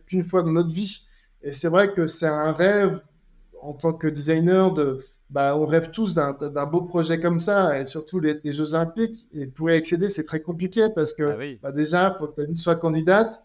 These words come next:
Speaker 1: faut qu'elle gagne, <laughs> faut qu'elle soit sélectionnée. Après, il faut que toi, tu puisses y participer, que t'aies ton agence ou ta structure, et puis que tu, tu proposes, et puis après d'être sélectionné. Donc, ça fait quand même beaucoup de conditions pour, pour y arriver. Oui.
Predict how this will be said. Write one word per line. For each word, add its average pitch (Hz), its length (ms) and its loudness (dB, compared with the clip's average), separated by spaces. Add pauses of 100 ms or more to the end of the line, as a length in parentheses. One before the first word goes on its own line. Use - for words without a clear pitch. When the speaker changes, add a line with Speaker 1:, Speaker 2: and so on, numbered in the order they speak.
(340)
Speaker 1:
faut 139 80 -20
qu'elle 160 260 0
gagne, 180 480 4 (100)
<laughs> - 520 -6
faut 151 60 -14
qu'elle 156 120 -2
soit 160 140 -2
sélectionnée. 175 640 2 (340)
Après, 151 400 2
il 185 100 0
faut 175 180 -2
que 147 140 -2
toi, 160 220 0
tu 175 140 -10
puisses 160 260 -10
y 170 100 -6
participer, 190 680 2
que 156 80 -2
t'aies 156 540 2
ton 160 180 -4
agence 180 500 2
ou 170 60 -6
ta 160 160 -2
structure, 226 680 4 (260)
et 147 120 -6
puis 165 260 -4
que 147 380 4
tu, 139 200 -14
tu - 200 -20
proposes, 220 560 6
et 160 80 -4
puis 160 80 -2
après 151 200 -2
d'être 147 140 0
sélectionné. 175 400 0
Donc, 175 160 -2
ça 175 140 -2
fait 170 200 0
quand 175 100 2
même 190 300 2 (260)
beaucoup 208 300 -4
de 240 60 -6
conditions 196 460 -2
pour, 165 320 -4
pour 165 240 0
y 156 100 2
arriver. 143 400 -2 (200)
Oui. 156 200 0